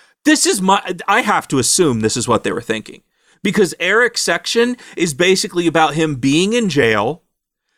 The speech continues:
breaking out of jail, and being, uh, totally awesome, and then having a plan going forward, and then things just don't happen to work out for him in the main game, and then you continue forward. But they were like,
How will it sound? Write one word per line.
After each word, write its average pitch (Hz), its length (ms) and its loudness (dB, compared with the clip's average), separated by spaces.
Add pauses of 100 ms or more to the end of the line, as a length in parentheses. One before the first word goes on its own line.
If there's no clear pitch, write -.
(280)
breaking 185 560 0
out 196 200 0
of 190 120 -4
jail, 139 400 2
and 139 200 -4
being, 165 480 0 (240)
uh, 165 140 0
totally 180 600 2
awesome, 165 600 0
and 147 140 0
then 147 100 2
having 143 380 -4
a 123 40 -2
plan 143 440 0
going 127 280 0
forward, 120 560 0 (220)
and 156 180 -2
then 147 140 2
things 147 300 -2
just 143 200 -6
don't 139 260 0
happen 131 280 -4
to 117 80 -2
work 113 300 0
out 120 240 0
for 104 260 -6
him 104 120 -18 (300)
in 139 140 2
the 123 80 0
main 117 320 0
game, 110 420 0
and 117 160 2
then 113 120 0
you 107 80 -2
continue 107 480 -2
forward. 107 440 -4 (500)
But 190 100 -2
they 208 100 4
were 208 100 0
like, 180 340 2